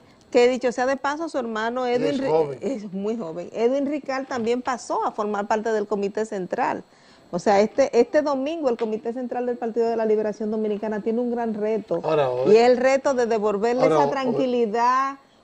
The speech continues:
Speaker 1: Ojalá que
Speaker 2: Pero yo no
Speaker 1: ese
Speaker 2: declaro
Speaker 1: proceso sirva para reflexionar y reconocer los errores y tratar de impulsar
Speaker 2: Pero
Speaker 1: ese,
Speaker 2: tú,
Speaker 1: esa
Speaker 2: tú
Speaker 1: organización
Speaker 2: estás, tú estás
Speaker 1: política.
Speaker 2: jugando, ¿verdad?
Speaker 1: No, ojalá que
Speaker 2: Tú estás haciendo un
Speaker 1: reconozcan.
Speaker 2: chiste.
Speaker 1: No, porque yo,
Speaker 2: No, tú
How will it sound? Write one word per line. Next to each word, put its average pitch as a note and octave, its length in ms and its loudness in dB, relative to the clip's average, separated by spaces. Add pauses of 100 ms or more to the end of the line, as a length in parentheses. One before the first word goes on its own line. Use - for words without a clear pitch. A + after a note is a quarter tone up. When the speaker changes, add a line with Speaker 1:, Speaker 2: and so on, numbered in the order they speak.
Speaker 1:
Ojalá B3+ 640 0 (160)
que E4+ 160 -6
Speaker 2:
Pero D3 80 4 (180)
yo C#4+ 60 2
no D4 60 -2
Speaker 1:
ese - 80 4
Speaker 2:
declaro D#4 220 4
Speaker 1:
proceso D#4+ 840 -2 (460)
sirva C#4+ 300 -4
para C4+ 260 -6
reflexionar A3+ 1200 -4
y B3 80 2
reconocer C4 800 -2
los B3 240 -6
errores A3+ 680 -6 (420)
y B3 320 2
tratar B3 420 0
de C#4+ 80 4
impulsar C4+ 720 0
Speaker 2:
Pero A#3 220 4
Speaker 1:
ese, C4+ 100 6
Speaker 2:
tú, - 80 2
Speaker 1:
esa A#3 120 2
Speaker 2:
tú C#4 60 6
Speaker 1:
organización A#3+ 600 4
Speaker 2:
estás, - 40 -8
tú A#3+ 60 2 (100)
estás G#3 160 6
Speaker 1:
política. F3 200 2
Speaker 2:
jugando, G#2+ 240 -6
¿verdad? G#2 100 -16 (560)
Speaker 1:
No, C#4+ 380 2
ojalá D#4+ 460 2
que F#4+ 100 -4
Speaker 2:
Tú F#4 60 0
estás E4 120 4
haciendo D4 220 2
un - 40 0
Speaker 1:
reconozcan. C#4 580 -2
Speaker 2:
chiste. C4 160 -4
Speaker 1:
No, D4 260 4
porque F4+ 280 2
yo, C4+ 140 4
Speaker 2:
No, A#3 60 -4
tú - 60 -16